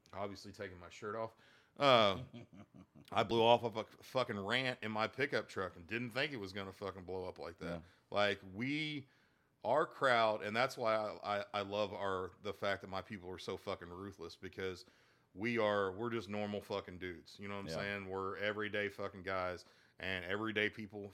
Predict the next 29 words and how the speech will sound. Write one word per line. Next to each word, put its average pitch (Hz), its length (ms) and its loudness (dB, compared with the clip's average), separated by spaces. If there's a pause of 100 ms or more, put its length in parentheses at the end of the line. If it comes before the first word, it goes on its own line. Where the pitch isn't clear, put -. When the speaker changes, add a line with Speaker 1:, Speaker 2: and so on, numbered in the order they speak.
Speaker 1:
fucking 104 380 -6
watch 120 260 -4
us. - 220 -12
I 82 40 -14
mean, 92 300 -12
I've 101 160 -2
rented 104 360 -2 (440)
four 110 180 -2
hundred 110 200 2
dollar 107 260 4
trailers 95 460 -2
my 90 120 -10
entire 90 320 -8
fucking 90 360 -10
life. 87 340 -10
Like, 90 180 -8
I've 92 120 -6
never, 98 280 -4
I've 92 200 -4
got, 98 260 -2
my 98 120 -6
credit's 98 460 -4
not 90 240 -6
good. 87 240 -8 (440)
Uh, 92 320 4 (160)
Speaker 2:
<laughs> 113 200 0
The - 100 4
only 117 220 2
one. 104 200 -2